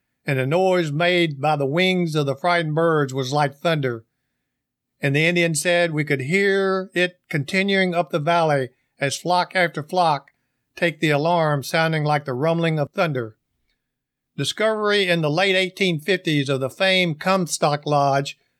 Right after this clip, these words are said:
that was for gold and silver attracted thousands of additional homesteaders to Nevada.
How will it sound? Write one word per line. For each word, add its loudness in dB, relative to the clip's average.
that 0
was -4
for -2
gold 2
and 0
silver 0
attracted -2
thousands 0
of 0
additional -2
homesteaders 0
to -4
Nevada. 0